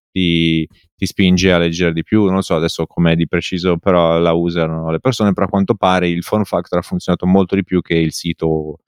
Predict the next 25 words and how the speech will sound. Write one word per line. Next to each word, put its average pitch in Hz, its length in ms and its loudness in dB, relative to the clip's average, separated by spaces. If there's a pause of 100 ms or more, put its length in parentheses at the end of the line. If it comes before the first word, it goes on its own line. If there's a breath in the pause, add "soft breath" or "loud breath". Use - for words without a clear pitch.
(160 soft breath)
in 101 100 2
sé, 98 160 2
però 110 160 6
è 107 40 4
la 104 100 4
stessa 95 260 -4
identica 80 320 0
cosa. 78 300 -4 (420 soft breath)
Ehm, 80 560 2 (320)
e 123 100 0
varie 110 240 2
cose, 95 280 2
comunque 87 400 -2
un, 80 340 -8
sempre 85 280 -4
il 80 60 -6
libro 80 160 -4
di 80 60 -2
questo - 240 -4
autore. 101 520 2 (520 loud breath)
E 139 60 4
sto 131 200 2
leggendo, 113 840 2
pensi, 101 340 0
adesso 98 320 0